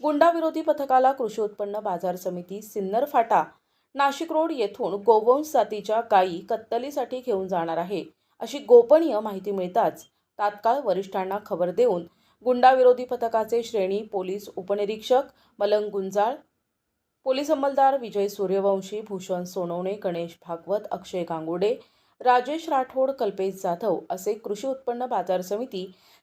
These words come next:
सिन्नर फाटा नाशिक रोड येथे सापळा रचून थांबले असता गोपनीय माहितीप्रमाणे एमएच झिरो पाच आर एकसष्ट अकरा क्रमांकाचे बोलेरो पिकअप वाहन सिन्नर फाटा कृषी उत्पन्न बाजार समिती आवारातील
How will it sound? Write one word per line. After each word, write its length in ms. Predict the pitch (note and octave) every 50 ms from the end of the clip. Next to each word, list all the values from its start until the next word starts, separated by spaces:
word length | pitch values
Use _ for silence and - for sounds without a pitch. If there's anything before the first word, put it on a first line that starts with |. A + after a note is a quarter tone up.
| _ -
सिन्नर 300 | D#4 D4 C#4+ C#4+ D#4+ F4
फाटा 300 | E4+ E4+ D4+ D4+ D#4 D#4
नाशिक 340 | D4+ C#4 B3+ B3 C4+ B3+ B3
रोड 180 | A#3+ A#3+ A#3
येथे 220 | G#3+ G#3 G#3 A3 A3
सापळा 380 | A3 A3+ F3+ F3+ - F3 F3+ F#3
रचून 280 | F3+ F3+ F3+ F#3 F3+ F#3 F3+
थांबले 280 | F#3 E3+ E3 D#3+ E3+
असता 360 | E3 D#3+ E3 - - A3 F3 D3+ - _ _ _ _ _ _
गोपनीय 420 | G3+ G3+ G#3 G#3 G#3 A3 A3 A3 A3
माहितीप्रमाणे 760 | A3+ A3 G#3+ G#3 G3+ A3+ A3+ A#3 A3 G#3+ A3 G#3+ A3+ A#3+ C#4 D4 - _ _ _ _ _ -
एमएच 400 | - B3 B3 C4 C4+ C#4 C#4 - - -
झिरो 340 | A3+ F#3+ G#3+ A#3 A3 G#3+ G#3+
पाच 380 | G#3+ A3 G#3+ A3 A3+ A3+ - - -
आर 300 | - G3 G3 G3 G#3 G#3+ A#3+ - _ _ _ _ _ _ -
एकसष्ट 460 | A3+ A#3 A3+ - - D4 C#4+ D4 - D#4
अकरा 300 | C#4 C4 C4 B3 B3 B3+
क्रमांकाचे 680 | C4 B3+ G#3 G3+ G3 G3 F#3+ F#3+ F#3+ F#3+ F#3+ G#3+ G#3+
बोलेरो 420 | G#3+ G#3+ G3+ F#3 F3+ F3+ F3+ F#3+ G3
पिकअप 480 | G3 - G3 F3+ - A#3 A#3 A#3 -
वाहन 340 | - - - E3+ F#3 E3 E3 E3 - _ _ _ _ _ _ -
सिन्नर 340 | D4+ C#4+ C4+ C#4 D#4 F4+
फाटा 300 | F4 F4+ D4+ C#4+ C#4 C#4 C#4
कृषी 300 | C#4 C4 A#3 A3 - A3
उत्पन्न 340 | G#3+ G#3+ - G#3 G#3 G#3 G#3
बाजार 340 | G3+ F#3+ F3+ F3+ F#3+ F#3+
समिती 360 | F#3+ F#3 G3 F#3 F#3 F#3 G#3 G3+
आवारातील 600 | F3+ E3+ D#3+ F3 E3+ E3+ E3+ F3 G3 G3 A3